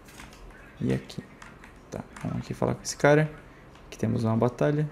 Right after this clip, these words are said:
Opa, golpe errado. Usa o Flame Burst. Caraca, os pokémons, o... a dificuldade desse jogo aqui é bem maior do que do,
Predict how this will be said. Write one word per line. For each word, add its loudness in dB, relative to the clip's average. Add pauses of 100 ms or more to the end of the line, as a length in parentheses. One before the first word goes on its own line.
Opa, 4 (260)
golpe 2
errado. 2 (680)
Usa 2
o 0
Flame 2
Burst. 4 (1120)
Caraca, 8
os 10
pokémons, 12 (600)
o... 8 (680)
a 6
dificuldade 10
desse 4
jogo 12
aqui 8
é 12
bem 8
maior 12
do 8
que 4
do, 6